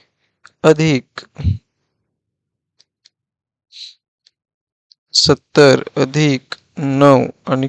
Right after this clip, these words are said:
करा बेरीज किती होते? शून्य अधिक शून्य अधिक शून्य अधिक शून्य अधिक नऊ. नऊ. शून्य अधिक शून्य अधिक शून्य अधिक शून्य अधिक सात, सात,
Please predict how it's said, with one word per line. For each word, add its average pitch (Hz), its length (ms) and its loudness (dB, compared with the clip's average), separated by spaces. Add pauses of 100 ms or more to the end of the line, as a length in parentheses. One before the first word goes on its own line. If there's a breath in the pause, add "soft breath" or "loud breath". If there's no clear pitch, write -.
(100)
करा 135 220 4
बेरीज 143 340 0
किती 143 280 -4
होते? 147 320 0
शून्य 147 340 -4
अधिक 143 240 -4
शून्य 143 380 -4
अधिक 143 240 -4
शून्य 143 300 -6
अधिक 143 220 -6
शून्य 143 340 -4 (440 loud breath)
अधिक 147 280 -4
नऊ. 143 240 0
नऊ. 135 360 2 (280 loud breath)
शून्य 147 300 -2
अधिक 147 180 -2
शून्य 147 300 -4
अधिक 143 200 -2
शून्य 147 300 -6
अधिक 156 200 -2
शून्य - 800 -16
अधिक 151 320 -6
सात, 143 420 2
सात, 143 380 2